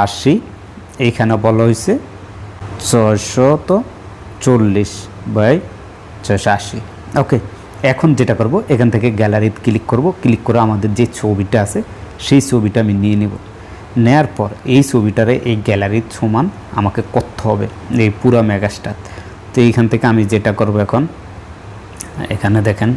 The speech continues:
এটা হয় নাই, এটা, এইটারে, এই যে দেখেন আমাদের ছবিটা কিন্তু, ছবিটা কিন্তু হয়ে গেছে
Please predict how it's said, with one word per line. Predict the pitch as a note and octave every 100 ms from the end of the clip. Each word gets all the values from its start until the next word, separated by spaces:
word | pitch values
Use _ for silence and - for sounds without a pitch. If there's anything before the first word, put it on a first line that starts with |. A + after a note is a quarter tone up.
| - A#2
এটা | G#2+ G2+
হয় | A2 G2+ A2
নাই, | D#3+ - - - - - - - - - - - G#2
এটা, | F#2+ - G#2 G2+ G#2 - - - - - - - - - - - - - - - - - - - - - - - - - - - - - - - - - G#2+
এইটারে, | G2+ G2 - - G#2 G#2 A2 E3 - - - - - - - - - - - - - - - - - - - - - - C#3
এই | A#2+
যে | G#2+
দেখেন | G2 G2 G2
আমাদের | A2+ A2+ A#2+ B2
ছবিটা | - A#2+ A#2 A#2+ B2
কিন্তু, | B2 B2 E3+ G3+ - - - - - - - - - - - - - - - - - - - - - - - - - - - - - -
ছবিটা | C3 B2 B2+ A#2
কিন্তু | A2+ B2+
হয়ে | A2 G#2
গেছে | G2 -